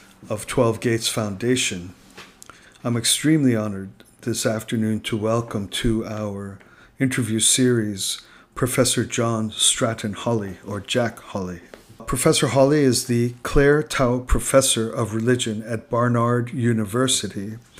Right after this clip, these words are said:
his professional home since nineteen eighty-six. Professor Hawley's research is focused in the religious life and literature of North India,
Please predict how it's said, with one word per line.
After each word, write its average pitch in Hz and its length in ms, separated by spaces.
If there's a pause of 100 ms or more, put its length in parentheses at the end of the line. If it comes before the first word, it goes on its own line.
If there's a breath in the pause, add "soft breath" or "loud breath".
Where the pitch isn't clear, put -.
(320 loud breath)
his 139 220
professional 127 680
home 107 380
since - 400
nineteen 113 440
eighty-six. 107 920 (680 loud breath)
Professor 180 480
Hawley's 147 520
research 120 560
is 117 180
focused 143 680 (460 loud breath)
in 131 140
the 123 100
religious 151 680
life 127 400
and 113 280
literature 123 560
of 117 300
North 117 420
India, 117 640